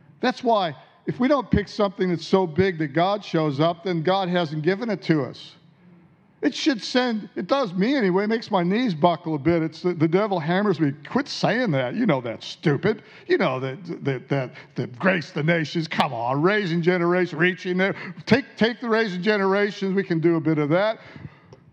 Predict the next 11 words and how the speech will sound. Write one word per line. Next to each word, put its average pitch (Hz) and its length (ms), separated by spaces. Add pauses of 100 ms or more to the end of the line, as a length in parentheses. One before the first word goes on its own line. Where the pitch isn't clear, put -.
(180)
Reaching 311 420
nations, 320 680
not 359 340
gonna 330 220
happen. 320 460
Who 285 180
do 285 80
you 196 160
think 220 320
you 262 200
are? 339 460